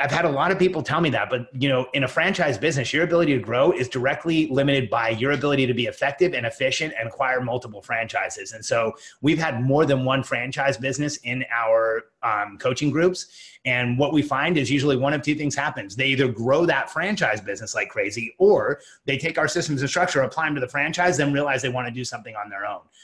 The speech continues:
So either way, if you wanna grow the franchise, acquire multiple locations, increase your profitability, we can help. Or if you wanna put train tracks under that franchise so you don't have to live there anymore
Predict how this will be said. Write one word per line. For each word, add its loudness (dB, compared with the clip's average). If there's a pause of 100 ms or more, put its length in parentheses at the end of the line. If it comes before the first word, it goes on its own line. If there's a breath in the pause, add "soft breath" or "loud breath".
(120 soft breath)
So -2
either 4
way, 6
if -4
you 2
wanna 2
grow 0
the -2
franchise, -2
acquire 0
multiple -4
locations, -4
increase -8
your -8
profitability, -4
we -10
can -20
help. -2 (680 soft breath)
Or 2
if -2
you 2
wanna 4
put 0
train 0
tracks 0
under 0
that -2
franchise -2
so -4
you 0
don't -2
have -2
to -10
live -2
there 2
anymore -2